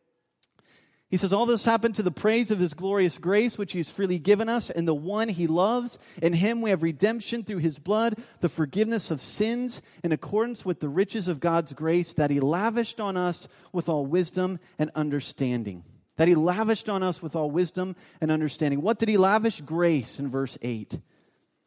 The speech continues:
And then in verse six, "which he has freely given us in the one he loves, in him," and he goes on with redemption and forgiveness of sins. Paul says, "Listen, there's another room, and inside this room you are fully furnished with God's grace." You're fully furnished with his grace.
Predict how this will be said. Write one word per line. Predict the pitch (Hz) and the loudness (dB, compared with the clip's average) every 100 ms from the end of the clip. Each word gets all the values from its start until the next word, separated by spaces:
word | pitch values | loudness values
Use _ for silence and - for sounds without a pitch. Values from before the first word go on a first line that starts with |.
| - _ | -20 _
And | 160 180 | 0 2
then | |
in | 190 | 2
verse | 180 185 - | 2 0 2
six, | 202 196 - | 2 2 0
"which | 185 - | -2 0
he | 180 | 0
has | 156 | 0
freely | 190 196 202 | 0 0 4
given | 190 180 | 4 4
us | 180 - | 0 -2
in | 156 | -2
the | 156 | -2
one | 175 208 | -2 -2
he | 214 | 2
loves, | 180 175 170 151 | 4 4 2 -2
in | 135 | -4
him," | 170 180 180 | 0 0 0
and | 156 | -2
he | |
goes | 139 156 143 | -2 -2 -2
on | 156 151 | -4 -6
with | 131 | -6
redemption | 131 120 127 120 131 131 120 _ _ _ _ _ _ _ | -6 -4 -6 -6 -8 -8 -10 _ _ _ _ _ _ _
and | 120 | -10
forgiveness | - 120 123 127 113 | -8 -6 -4 -4 -8
of | 117 | -12
sins. | - 123 113 107 - - _ _ | -8 -6 -6 -8 -14 -20 _ _
Paul | 185 190 | -4 -4
says, | 175 160 135 | -2 -4 0
"Listen, | 185 170 143 | 0 0 -2
there's | 147 151 | -4 -2
another | 165 175 185 | -2 -2 -2
room, | 160 151 147 | -4 -2 -2
and | 147 | -2
inside | 180 - 180 170 | -2 -2 -2 -2
this | 165 - | -4 -6
room | 160 156 151 | -6 -6 -4
you | 147 | -4
are | 131 | -6
fully | - 170 175 196 | -6 -6 -4 -4
furnished | 170 - 151 147 131 143 | -6 -8 -6 -6 -8 -10
with | 123 | -6
God's | 135 120 107 | -4 -4 -6
grace." | 104 117 117 98 - - - _ _ _ _ - | -12 -6 -6 -6 -14 -20 -20 _ _ _ _ -8
You're | 170 | -4
fully | 220 226 233 | -2 0 -2
furnished | - 208 208 - | -2 -4 -4 -4
with | 190 180 | -4 -2
his | 156 | -4
grace. | - 185 202 139 - - | -4 -2 0 -2 -6 -16